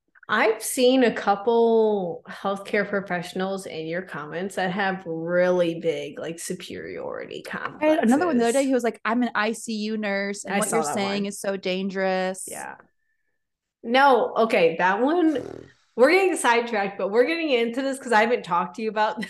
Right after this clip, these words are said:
Speaker 1: <laughs>
Speaker 2: Yeah,
Speaker 1: this.
Speaker 2: yeah.
Speaker 1: She was like, made, it was such a good start where she was like, "It's real, well, it's really hard to hear from, like, a thin person that, like, it's okay to, like, not care about your
Speaker 2: Yes.
Speaker 1: body." And
Speaker 2: And
Speaker 1: you
Speaker 2: I addressed
Speaker 1: acknowledged
Speaker 2: that.
Speaker 1: your
Speaker 2: Yeah.
Speaker 1: privilege. And I was like,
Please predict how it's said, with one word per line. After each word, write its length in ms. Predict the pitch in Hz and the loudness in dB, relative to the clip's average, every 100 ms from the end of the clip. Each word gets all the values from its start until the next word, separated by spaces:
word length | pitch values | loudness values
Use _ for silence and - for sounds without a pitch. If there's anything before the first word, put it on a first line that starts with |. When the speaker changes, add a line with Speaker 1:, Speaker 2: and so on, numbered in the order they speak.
| - | -12
Speaker 1:
<laughs> 120 | - | -2
Speaker 2:
Yeah, 280 | 262 202 233 | 0 0 0
Speaker 1:
this. 200 | 262 - - | -2 -4 -10
Speaker 2:
yeah. 240 | 214 156 - _ _ _ _ _ _ _ - | -4 -4 -4 _ _ _ _ _ _ _ -20
Speaker 1:
She 260 | - 285 | -12 -8
was 280 | 311 349 330 | -6 -8 -4
like, 300 | 311 285 233 _ _ _ | -4 -4 -6 _ _ _
made, 520 | 226 254 302 294 - - | -4 -2 -2 -4 -8 -4
it 160 | 302 | -2
was 260 | 254 320 - | 0 -2 0
such 260 | 302 294 339 | 0 0 0
a 60 | |
good 240 | 277 262 - | 0 -2 -4
start 540 | - 214 165 - - _ _ _ _ _ | 0 0 0 -4 -14 _ _ _ _ _
where 680 | 214 226 226 214 202 196 | 0 2 2 0 -2 -6
she 220 | - - 247 | -8 -4 -2
was 160 | 233 | 0
like, 260 | 226 196 - _ _ _ _ _ _ _ | -2 -4 -8 _ _ _ _ _ _ _
"It's 200 | 220 220 | -6 -4
real, 380 | 226 240 233 202 | 0 2 2 0
well, 220 | 220 226 | 0 0
it's 180 | 220 220 | -2 -2
really 260 | 240 247 240 | 0 2 0
hard 280 | 226 226 | -2 -4
to 80 | 214 | -6
hear 200 | 202 208 | -8 -8
from, 160 | 208 196 | -8 -10
like, 160 | 190 | -6
a 80 | 190 | -6
thin 300 | 190 196 202 | -4 -2 -2
person 480 | 190 170 165 175 180 | -2 -2 -2 -8 -8
that, 180 | 175 156 | -6 -6
like, 200 | 165 165 | -6 -6
it's 180 | 175 180 | -6 -4
okay 480 | 180 - 175 180 175 | -4 -4 -2 0 0
to, 80 | 165 | 0
like, 200 | 165 170 | 0 -2
not 200 | 165 - | -6 -2
care 160 | 185 | 0
about 100 | 160 175 | 0 -2
your 80 | |
Speaker 2:
Yes. 20 | 180 | 2
Speaker 1:
body." 420 | 220 254 190 - | 4 4 2 -2
And 140 | 220 | 2
Speaker 2:
And 20 | 220 | 4
Speaker 1:
you 40 | |
Speaker 2:
I 80 | 269 | 4
addressed 260 | 330 392 208 | 4 4 6
Speaker 1:
acknowledged 260 | 220 254 285 | 6 4 2
Speaker 2:
that. 80 | |
Speaker 1:
your 160 | 277 320 | 0 -2
Speaker 2:
Yeah. 60 | - | -2
Speaker 1:
privilege. 600 | 294 381 240 185 135 - | 2 2 2 -2 -4 -4
And 80 | 226 | 0
I 100 | 220 | 0
was 120 | 226 | 0
like, 320 | 247 240 233 | 0 0 -4